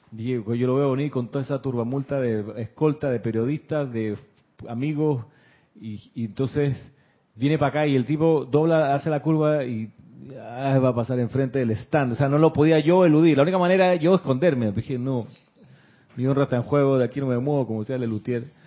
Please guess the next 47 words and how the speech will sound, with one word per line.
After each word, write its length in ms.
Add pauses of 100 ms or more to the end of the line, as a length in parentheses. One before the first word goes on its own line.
(480)
¡Pam! 380
Y 180
se 220
me 80
acercó 360
y 60
le, 200
o 80
sea, 80
no 80
se 100
me 100
acercó, 300
venía 220
para 140
acá 60
y 40
le 120
di 140
la 120
tarjetita 460
del 120
verdadero 400
consejero. 600 (680)
"Presidente, 520
un 100
regalo", 480
¡pam! 220 (680)
Entonces, 400 (540)
pero, 400
pero 280 (120)
a 100
mí 140
me 80
da 160
nervios 360
esa 100
vaina, 320
¿sí? 180
No 140
es, 140
no 120
es, 200
no 120
es, 140 (1900)
y 180
ayer, 580